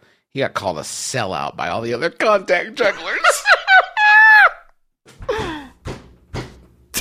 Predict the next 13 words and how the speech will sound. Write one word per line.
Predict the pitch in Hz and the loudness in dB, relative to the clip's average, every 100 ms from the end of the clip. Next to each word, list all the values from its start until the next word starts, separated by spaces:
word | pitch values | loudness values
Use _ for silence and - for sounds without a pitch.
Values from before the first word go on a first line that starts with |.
| - _ - - - - - - _ _ _ - | -12 _ -20 -20 -20 -20 -20 -20 _ _ _ -16
How | - 233 240 | -4 -2 0
can | 226 | 0
I | 208 | -2
convince | 208 180 185 180 | -4 -4 -4 -4
him | 190 | -4
to | 202 | -2
ignore | 160 165 180 | 0 0 0
the | 180 180 | 0 0
haters | 175 165 156 147 135 | 0 0 0 -2 -4
and | 127 | -6
get | 165 - | -4 0
that | 165 156 | -2 0
paper? | 190 160 170 156 | -2 -2 -4 -8